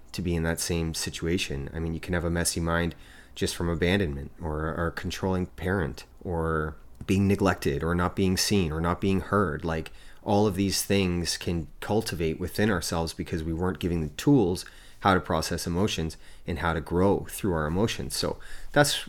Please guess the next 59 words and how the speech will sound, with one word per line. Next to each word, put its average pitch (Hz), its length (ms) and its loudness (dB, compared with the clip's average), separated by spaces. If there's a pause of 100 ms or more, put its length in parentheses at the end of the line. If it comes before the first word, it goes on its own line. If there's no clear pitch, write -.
(120)
what 127 320 2
the 143 60 2
cool 131 220 2
thing 127 220 2
about 104 220 2
all 98 100 6
this 85 260 0
is, 110 220 6
is, 78 160 0
like, 82 300 -2
uh, - 60 -8
i-, - 120 -8
it's - 460 -2
a 101 40 -2
journey, 107 380 2 (140)
you 101 100 0
know, 90 220 4
and, 90 320 0
and 90 160 -2
you're 87 160 2
here 95 280 2
and 87 80 2
you're 85 120 -2
along 85 360 0 (380)
for 98 120 0
the 78 100 -2
ride. 90 360 4
And, 76 160 -2 (340)
and 90 160 0
I 85 460 2 (120)
look 101 240 0
forward 107 500 4
to 95 80 -2
hearing 90 300 2
about 87 160 2
your 87 340 4
journey. 76 380 0 (260)
This 104 160 6
isn't 107 220 4
just 90 200 0
about 85 220 2
me. 95 200 4
This 87 200 0
is 87 100 -2
just 95 220 -2 (260)
a - 80 0
shared 95 380 4
experience 92 520 2
so - 100 -2
that 87 120 2
we 92 120 -2
can 85 160 -2
all 95 240 4
grow. 76 220 0
<laughs> 73 100 -4
Because - 260 -4
me, 110 240 6
I 78 100 4
don't, - 120 0